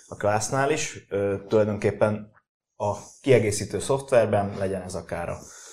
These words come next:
ö, Trimble vagy bármelyiké, be lehet jelentkezni a Telematics, ö, alkalmazásba, a Trimble szoftverből, és akkor át fogja húzni az adatokat.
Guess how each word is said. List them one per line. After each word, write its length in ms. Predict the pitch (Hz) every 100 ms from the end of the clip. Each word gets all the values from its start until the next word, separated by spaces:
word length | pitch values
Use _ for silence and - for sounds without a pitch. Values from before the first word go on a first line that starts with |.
| -
ö, 200 | - 90 87
Trimble 440 | 127 131 117 104 92
vagy 140 | 92
bármelyiké, 640 | 101 104 101 92 127 131 - - _
be 160 | - 117
lehet 300 | 110 98 92
jelentkezni 600 | 110 104 95 - 95 92
a 100 | 92
Telematics, 520 | 107 101 95 95 - - -
ö, 80 | - 92 90 87
alkalmazásba, 840 | - 117 123 147 143 147 147 147
a 60 | -
Trimble 320 | 92 95 120
szoftverből, 540 | 127 151 151 139 120 107
és 140 | 104
akkor 200 | 107 -
át 160 | 98 -
fogja 240 | 98 95
húzni 260 | 98 92 95
az 100 | 95
adatokat. 580 | 127 131 120 117 -